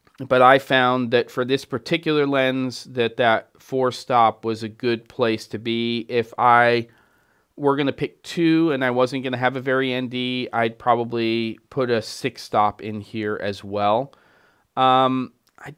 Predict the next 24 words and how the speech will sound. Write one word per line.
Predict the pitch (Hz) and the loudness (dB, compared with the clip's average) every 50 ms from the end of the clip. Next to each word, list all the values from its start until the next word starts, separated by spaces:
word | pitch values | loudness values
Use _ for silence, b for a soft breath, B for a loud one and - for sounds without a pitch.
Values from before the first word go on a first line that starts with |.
| _ _ | _ _
don't | - 220 233 277 294 262 - | 4 4 4 4 2 -4 -8
find | - _ 165 156 156 156 156 160 160 160 147 139 | -4 _ 4 4 6 6 4 2 0 -4 -2 0
that | 143 127 123 - - _ | 2 2 2 0 -4 _
I'm | - 123 120 120 120 120 | -2 -2 0 0 -2 -2
normally | 123 135 135 135 139 139 143 139 135 120 | -2 0 0 0 0 0 0 -2 -2 -4
going | 117 117 127 117 113 123 135 147 | -4 -2 -2 -2 0 0 -4 -6
to | 143 - - _ - | -6 -10 -14 _ -6
eight | 131 139 160 - | -6 -6 -6 -8
stops | - - - 170 180 180 180 - - | -6 -2 2 2 2 2 0 -2 -8
of | 160 160 | -6 -6
N | 160 165 170 | -4 -6 -6
D. | 160 165 165 180 185 185 180 _ | -4 -4 -4 -4 -6 -8 -10 _
It's | - 143 - - | -10 -10 -10 -4
definitely | _ - 185 185 175 180 165 139 147 147 139 | _ 4 4 4 4 -2 -6 -4 -2 -4 -4
something | - - 151 143 139 - 147 139 135 131 131 120 | -2 -2 -4 -4 -2 -2 -2 -2 -2 -2 -2 0
that, | 127 120 120 117 - _ | 2 2 2 0 -4 _
let's | - 131 127 - - | -2 -2 -2 -2 -4
say, | - 135 123 120 120 120 117 117 113 113 _ _ _ _ _ _ _ _ _ _ _ _ _ _ _ _ _ _ - _ - | 0 0 2 2 2 2 0 -2 -4 -8 _ _ _ _ _ _ _ _ _ _ _ _ _ _ _ _ _ _ -20 _ -4
let's | - 143 139 - | -4 -4 -2 0
say | - 156 | 2 2
you're | 143 135 131 | 2 4 2
on | 123 117 | 0 0
a | 104 | -4
beach, | 98 117 127 139 143 _ - - - - | -4 -4 -6 -6 -6 _ -16 -20 -20 -20